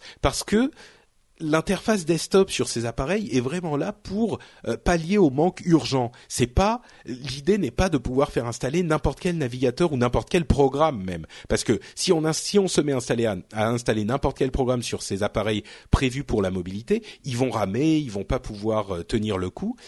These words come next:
Et donc, euh, si on autorise l'installation des navigateurs, eh ben pourquoi ne pas autoriser d'autres choses ? Euh, je sais pas. Je suis, je suis, et pourtant moi je suis un grand fan de Chrome, hein.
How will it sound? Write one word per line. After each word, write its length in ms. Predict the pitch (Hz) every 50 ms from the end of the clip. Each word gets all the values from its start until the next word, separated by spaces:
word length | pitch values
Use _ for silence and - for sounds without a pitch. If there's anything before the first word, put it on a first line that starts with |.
| - - - - _ _ -
Et 100 | 151 147
donc, 440 | 131 175 190 220 226 202 - - 92 - - - - - 139
euh, 100 | 127 117 120
si 460 | - - - - - 202 208 202 147 -
on 260 | 143 135 131 131 135
autorise 520 | 147 160 - - 175 147 160 180 185 156 135
l'installation 600 | 135 117 - - 127 117 120 120 - - 165 165
des 120 | 143 127
navigateurs, 720 | 113 120 120 117 113 120 113 - - 127 117 113 104 80 - - - - - -
eh 60 | 110
ben 120 | 110 - - -
pourquoi 280 | - - - - 170 156
ne 100 | 147 131
pas 200 | 113 - 120 117
autoriser 540 | 113 - 123 104 104 107 107 101 135 151 139
d'autres 320 | 110 131 143 147 - -
choses ? 420 | - 233 233 247 214 110 90 95 90 - _ _ _ _ _ _ _ _ _ - -
Euh, 400 | 110 113 113 117 113 110 113 117 110 113 113 113 117 117 110 110 107 101 101 101 95 92 80 _ _ _ _ _ - - _ _ _ 139
je 120 | 123 147
sais 140 | 135 135 117
pas. 180 | - - - - _ _ _ _ _ - - - -
Je 60 | -
suis, 400 | - - - 135 143 139 135 131 127
je 40 | 127
suis, 300 | - - 139 139 131 - -
et 80 | 123 123
pourtant 280 | - 156 151 - 233 220
moi 120 | 180 131
je 60 | -
suis 100 | - 127
un 40 | 98
grand 200 | 92 - 123 139
fan 240 | - - 151 143 127
de 80 | 127
Chrome, 380 | 120 - - - 160 139 110 95
hein. 120 | 98 101